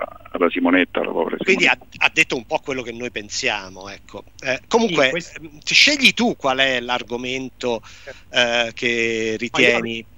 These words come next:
Speaker 2: più
Speaker 3: avevo
Speaker 2: importante.
Speaker 3: ah, due, avevo in realtà due domande, eh, che mi incuriosirebbe tanto vedere esaudite oggi. Eh, la prima è questa. Eh, che cosa ricorda, che cosa pensa e che cosa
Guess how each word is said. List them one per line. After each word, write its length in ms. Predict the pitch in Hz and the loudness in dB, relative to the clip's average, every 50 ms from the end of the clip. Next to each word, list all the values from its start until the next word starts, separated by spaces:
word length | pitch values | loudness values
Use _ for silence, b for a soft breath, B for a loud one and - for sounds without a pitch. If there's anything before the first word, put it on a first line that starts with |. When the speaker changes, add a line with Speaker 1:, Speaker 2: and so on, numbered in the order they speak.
| - - - | -20 -16 -10
Speaker 2:
più 140 | - 123 113 | -6 -4 -4
Speaker 3:
avevo 20 | |
Speaker 2:
importante. 480 | - - 120 - - - 117 110 - 190 | -4 -4 -8 -8 -6 -6 -6 -6 -4 -4
Speaker 3:
ah, 120 | 185 175 | -4 -4
due, 200 | 147 160 170 170 - - - - - - - - - - - - - | -6 -6 -8 -8 -8 -12 -20 -20 -20 -20 -20 -20 -20 -20 -20 -18 -12
avevo 180 | - 147 165 180 | -10 -8 -6 -4
in 60 | 175 165 | -4 -4
realtà 300 | 165 147 - - 160 151 | -4 -4 -4 -6 -6 -4
due 160 | 151 170 170 | -4 -4 -2
domande, 640 | 156 156 156 160 160 147 135 131 123 131 131 131 - | -2 -2 -4 -4 -4 -4 -4 -4 -2 -2 -4 -4 -4
eh, 180 | - 123 123 - | -6 -10 -12 -6
che 320 | - 135 131 127 123 123 123 | -2 0 2 2 2 2 0
mi 140 | 127 131 131 | 0 2 2
incuriosirebbe 800 | 131 123 - - 139 139 135 127 - 139 135 143 143 135 131 135 | 2 2 2 4 8 8 8 8 8 6 6 6 6 6 4 4
tanto 600 | - - 147 151 151 147 135 - - 143 131 131 127 | 4 6 4 4 4 2 0 0 0 0 2 2 0
vedere 220 | 131 131 135 135 | 0 2 2 2
esaudite 580 | 131 123 - 127 127 123 131 139 135 131 127 127 | 2 2 -2 -4 -4 0 0 0 0 2 0 2
oggi. 400 | 127 123 120 120 117 120 120 120 | 2 2 0 0 -2 -4 -6 -4
Eh, 180 | - 139 147 | -4 -4 -2
la 140 | 143 151 170 | -2 0 0
prima 200 | 175 285 277 247 | 0 2 0 0
è 60 | 196 | 2
questa. 560 | - - 147 143 131 - - - 135 127 123 b b b b b b b b b - | 4 6 6 8 6 6 4 0 0 0 -2 b b b b b b b b b -2
Eh, 400 | - 156 160 156 151 151 156 151 139 - - - - | 4 6 8 8 8 6 4 0 -4 -8 -12 -14 -4
che 160 | - 190 185 | -4 -2 -2
cosa 300 | - - 277 254 - - - | 0 -2 -2 -2 -4 -8 -10
ricorda, 520 | - - - 214 247 254 233 180 151 - - | -14 -6 -2 0 0 0 0 -2 -6 -8 -12
che 120 | - - - | -14 -16 -8
cosa 280 | - 208 202 - 185 185 | -6 -4 -4 -2 -4 -2
pensa 760 | 170 202 208 214 214 214 190 - - - 160 143 139 131 - - | 0 2 2 2 2 0 -2 -4 -2 0 2 2 2 2 0 -2
e 220 | 131 139 139 - | -4 -6 -6 -2
che 180 | - 151 143 - | 0 0 0 0
cosa 680 | - - 160 165 - - - 156 151 147 147 143 135 | 0 0 0 2 0 0 0 2 2 4 2 2 0